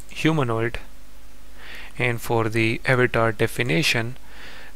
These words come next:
make sure that you select this create from this model, okay, and then click on apply. So whatever player character you are using, make sure that the rig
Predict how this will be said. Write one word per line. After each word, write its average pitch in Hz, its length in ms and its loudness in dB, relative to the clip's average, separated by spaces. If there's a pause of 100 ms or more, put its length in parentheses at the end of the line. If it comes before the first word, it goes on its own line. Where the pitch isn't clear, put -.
(320)
make 123 180 2
sure 151 220 6
that 123 260 6
you 123 100 0
select 117 480 2
this - 300 2
create 135 640 4 (140)
from 110 480 0
this 117 400 4
model, 107 380 0 (240)
okay, 147 340 4 (420)
and 117 220 0
then 120 220 2 (200)
click 120 260 2
on 110 160 -2 (140)
apply. 110 460 0 (1040)
So - 260 6
whatever 127 520 6
player 123 340 6
character 127 520 6
you 120 220 2
are 117 80 6
using, 127 420 2
make 120 200 0
sure 156 280 4
that 120 320 4
the 120 120 0
rig 139 360 4